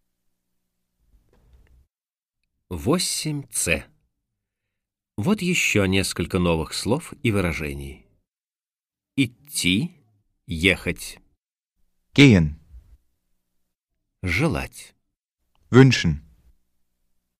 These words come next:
Speaker 1: Я желаю вам приятно провести время.
Speaker 2: Ich wünsche Ihnen einen angenehmen Aufenthalt.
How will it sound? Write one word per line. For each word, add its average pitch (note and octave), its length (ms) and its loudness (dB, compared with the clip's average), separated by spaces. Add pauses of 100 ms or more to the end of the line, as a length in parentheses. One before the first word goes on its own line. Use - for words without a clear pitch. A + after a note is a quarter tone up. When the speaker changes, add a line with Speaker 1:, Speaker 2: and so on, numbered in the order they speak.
(520)
Speaker 1:
Я E3+ 260 0
желаю E3 480 2
вам F3 220 -2
приятно G2 680 0
провести - 580 -4
время. C#2 480 -6 (1080)
Speaker 2:
Ich G#2 240 0
wünsche A2 320 2
Ihnen D#3 460 0
einen F2 300 2
angenehmen C#3+ 600 2
Aufenthalt. D#2+ 680 0